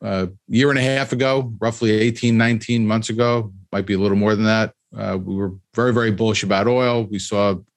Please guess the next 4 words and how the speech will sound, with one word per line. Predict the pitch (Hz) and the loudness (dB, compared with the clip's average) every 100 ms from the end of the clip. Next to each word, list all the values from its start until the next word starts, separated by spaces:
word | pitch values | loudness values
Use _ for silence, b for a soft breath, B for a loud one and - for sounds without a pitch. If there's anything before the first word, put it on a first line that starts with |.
| _ - | _ -14
this | 98 95 - - B B B B | -8 -8 -10 -18 B B B B
supply-demand | 90 - 123 117 120 117 | -14 -2 0 4 2 2
situation | 120 123 117 110 104 | 0 2 2 2 0
unfolding. | 98 131 131 123 123 120 117 | 0 0 2 2 0 -2 -6